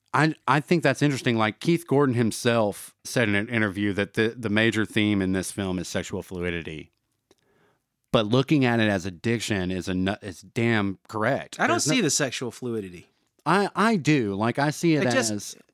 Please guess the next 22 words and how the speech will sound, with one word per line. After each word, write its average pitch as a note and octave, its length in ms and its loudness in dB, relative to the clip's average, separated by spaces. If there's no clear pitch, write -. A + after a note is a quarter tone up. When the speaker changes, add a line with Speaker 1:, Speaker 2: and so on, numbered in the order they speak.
Speaker 2:
and F#3+ 220 -2
to G3 80 -2
be A#3 140 0
honest, A#3+ 280 0
the F#3 60 0
Speaker 1:
Mm-hmm. B2+ 100 0
Speaker 2:
theory G#3 240 2
sort G3 240 0
of C#3+ 300 -2
pisses G3 320 0
me D3+ 140 -2
off. A2 380 -2
Speaker 1:
Oh, C3+ 100 -2
Speaker 2:
Just, A#2 140 4
Speaker 1:
of A#2 100 0
Speaker 2:
just A2 160 0
in G#3 80 2
terms G3 260 0
Speaker 1:
course. - 40 -2
Speaker 2:
of, F3 100 -8
like, F3 200 0
the, E3+ 220 -4